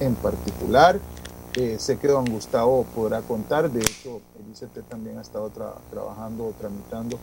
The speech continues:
un presupuesto extraordinario que requiere para promoción y mercadeo del país en la Asamblea Legislativa. Eh, me han preguntado sobre distintos aspectos que yo creo que la reglamentación tiene que dejar absolutamente claras,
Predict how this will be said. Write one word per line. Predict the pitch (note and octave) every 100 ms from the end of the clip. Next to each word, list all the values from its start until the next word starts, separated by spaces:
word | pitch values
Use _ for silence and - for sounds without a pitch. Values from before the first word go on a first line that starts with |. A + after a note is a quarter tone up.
| - - -
un | B2+
presupuesto | B2+ A#2+ G2+ - A#2 - B2 -
extraordinario | - - G#2+ G2+ G#2 A#2+ C3
que | -
requiere | G2 G2+ - F2+ -
para | - G#2+
promoción | G2 - G2 - G#2+ A2+
y |
mercadeo | A#2+ A2 - G2+ G#2+
del | A#2
país | - F2+ G#2+ C3+ -
en | F#2+
la |
Asamblea | - G2 F#2+ G#2 A2 - - - - - -
Legislativa. | A#2+ A2 A#2+ G#2+ G#2 F3+ F#3 F3+ E3 - - - -
Eh, | C#3+ C#3+ C#3 D3
me |
han | E3+ E3
preguntado | G#3 F#3+ D#3 F#3 G3 G3
sobre | G#3 E3+ C3
distintos | A#2+ - E3+ F3+ E3
aspectos | D#3 - D#3+ - F#3 E3+ -
que | G#2+
yo | B2
creo | A#2+ C#3+ C#3+ D3+ - - -
que | C#3+
la | C#3+
reglamentación | C3+ C#3+ C3 B2 C3 A#2+ B2+ G#2+ E3+ - E3+
tiene | C#3+ C3+ A#2+
que | C#3+
dejar | B2+ A#2 B2+ C3
absolutamente | B2+ - B2 B2 D3+ - C#3 C3 B2 C#3
claras, | - D3+ C#3 E3 -